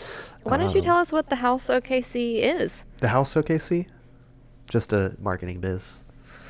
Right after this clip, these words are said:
Speaker 1: What about the House Helps?
Speaker 2: The House Helps. So I got really bored in the opening of the pandemic. So, you know, what do bored people do? And start nonprofits is the first thing most people think of.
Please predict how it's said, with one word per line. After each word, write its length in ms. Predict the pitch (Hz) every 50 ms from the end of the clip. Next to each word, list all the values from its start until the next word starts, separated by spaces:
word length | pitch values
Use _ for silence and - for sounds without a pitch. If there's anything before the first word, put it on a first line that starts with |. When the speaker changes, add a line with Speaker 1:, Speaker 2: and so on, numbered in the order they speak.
| - - - - - - - - - - - - - - -
Speaker 1:
What 160 | - 220 220
about 240 | 220 220 226 226 226
the 60 | 220
House 240 | 208 208 202 202 -
Helps? 520 | - 202 202 - - - - - - - -
Speaker 2:
The 120 | - 110
House 320 | 92 117 135 156 147 -
Helps. 340 | - - 113 104 92 - -
So 100 | - 117
I 60 | 110
got 160 | 110 131 143 139
really 180 | 147 143 139
bored 540 | 120 104 110 107 107 104 104 98 98 98 - - - -
in 840 | 110 107 104 98 92 92 92 92 92 90 92 92 92 90 90 90 - - 101
the 200 | 90 90 87 -
opening 400 | 95 95 - 104 95 95 87 85
of 160 | 90 90 -
the 80 | - 95
pandemic. 560 | - - 92 90 87 95 90 92 90 - -
So, 480 | - - 104 98 95 92 92 95 95 - - - - - -
you 80 | - 101
know, 180 | 98 95 95
what 180 | - 107 110 120
do 100 | 127 127
bored 280 | 120 - 120 113 110 -
people 180 | 110 104 104
do? 340 | 101 - 101 95 95 98 98 -
And 200 | 107 98 90 85
start 240 | - - 104 101 -
nonprofits 600 | 98 87 82 - - 98 95 - 95 - - -
is 140 | 95 -
the 80 | - -
first 220 | - - 95 - -
thing 100 | 95 - -
most 180 | 95 92 - -
people 160 | 90 - -
think 200 | - 98 98 -
of. 220 | 87 87 101 -